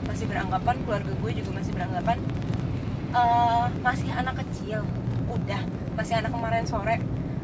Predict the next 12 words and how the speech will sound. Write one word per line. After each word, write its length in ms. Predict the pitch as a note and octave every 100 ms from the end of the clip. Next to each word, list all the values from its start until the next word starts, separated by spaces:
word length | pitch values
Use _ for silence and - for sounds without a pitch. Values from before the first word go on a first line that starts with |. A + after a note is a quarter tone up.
| -
gak 120 | B3 C4
usah 200 | C4 C4+
lah 200 | F#3 F#3+ - - - - - -
sok-sok 320 | - - A3+ - - A#3
ngomentarin 640 | A3+ A3+ A3+ G#3+ F#3 A3+ A3 - - - -
sesuatu 560 | - A3+ G#3+ G3 - -
yang 220 | - A#3
emang 320 | A3+ A3+ C#4
ini 160 | - C4
kerjaannya 480 | - G#3+ A#3 A#3 G#3
orang 240 | - -
tua. 160 | - -